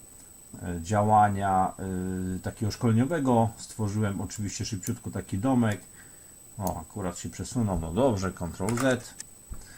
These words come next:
Możemy go tutaj, o, właśnie tak oglądać, jakieś okienka, coś takiego. Ale też nie tylko to oczywiście, bo jeszcze, e, zrobiłem sobie kostkę, ale podwójną i też będziemy starali się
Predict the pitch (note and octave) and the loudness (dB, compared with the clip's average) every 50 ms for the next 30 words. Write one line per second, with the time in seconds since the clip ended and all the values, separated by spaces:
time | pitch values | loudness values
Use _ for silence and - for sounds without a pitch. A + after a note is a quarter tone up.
0 | - - - - G2 F2 F2 F#2+ F#2 F#2 F#2 F2+ F2 F#2+ - - G#2 F2+ - - | -20 -20 -10 -8 -6 -4 -2 -2 0 0 -2 -2 -2 -4 -6 -6 -10 -8 -6 -4
1 | F#2+ F#2 F2+ F2+ E2+ - - - - - - - - E2+ F2 E2+ E2 E2 F2 E2+ | -2 -2 -2 -2 -4 -8 -18 -20 -20 -20 -18 -10 -8 -6 -6 -6 -6 -6 -8 -8
2 | - - F#2+ E2+ - G#2 F#2 F2+ E2+ E2+ G2+ B2 C3+ A#2+ A2+ G#2 F#2 F#2 - - | -6 -8 -10 -6 -6 -6 -4 -4 -4 -4 -4 -2 -2 -2 -2 -2 -2 -4 -4 -6
3 | E2+ F#2+ G2 - - B2 B2 A#2 A2 G#2+ G2+ F#2+ - G#2+ - - G2 - - C3 | -8 -8 -8 -4 -2 -2 -2 -2 -2 -4 -8 -8 -8 -12 -8 -8 -8 -6 -4 -4
4 | A#2 A2+ A2+ A2+ A2 - - - - - - A#2+ D#3 D3+ B2+ - D3+ A#2+ C3 C3 | -2 -2 -2 -4 -4 -6 -14 -20 -16 -4 -2 0 2 2 2 0 0 2 4 2
5 | A2+ A#2+ F3 E3 - B2+ A2+ - - B2+ A#2+ A#2+ A2+ - - A2 B2+ C3+ - - | 2 2 -2 -2 2 0 0 2 2 2 2 2 -2 -2 0 0 0 0 0 0
6 | C3 A2+ G#2 G2 A2+ A2+ A#2 A#2 A#2 - - - - - - - - F#2 F#2 G#2 | 0 0 2 2 2 2 2 0 -2 -8 -18 -20 -20 -20 -18 -8 -4 -2 0 2
7 | G#2+ A2+ A2+ - - - - - A2 G2+ G2 G2+ G#2+ - - - - - - - | 2 0 0 -2 -6 -10 -4 0 0 2 2 0 -4 -8 -14 -20 -20 -20 -20 -20
8 | - - - - - - - - F#2+ F#2 F#2 F2+ F2+ F2+ F2+ F2+ F2+ F2+ F2+ F2+ | -20 -20 -20 -20 -20 -16 -8 -4 -2 -2 0 0 0 0 0 0 -2 -2 -2 -4
9 | F2 E2+ - - - - - - - - - G#2 F#2 F2+ G2 G2+ G2+ G2 F#2 F2+ | -4 -8 -12 -18 -20 -20 -14 -14 -10 -8 -6 -6 -4 -2 -2 -2 -2 -2 -2 -2
10 | F2+ F2+ - - - - F#2+ F2 F2 F#2 F2 F2 - - - - - A#2+ G#2+ - | -4 -6 -8 -10 -8 -6 -6 -4 -4 -4 -4 -6 -8 -10 -10 -2 0 0 0 0
11 | - - - B2+ A#2+ - B2 G#2+ A2 G#2+ - B2 A2+ A2 G#2 A2 A2+ G#2+ G2 F2+ | -2 -6 -4 -4 -2 0 0 0 0 0 0 0 0 0 2 2 2 2 2 2
12 | F2+ G2 A#2+ B2+ B2 A#2 - - B2+ A#2+ A2 A#2 A2 G2+ G#2 G#2 G2 F#2+ - - | 2 2 0 0 -2 -4 -2 -2 -2 -2 0 0 0 0 0 -2 -4 -4 -6 -4
13 | G#2 G2+ G2+ G2+ F#2 - - G2+ F#2+ F#2+ | -2 -2 -2 -2 -4 -6 -6 -4 -4 -4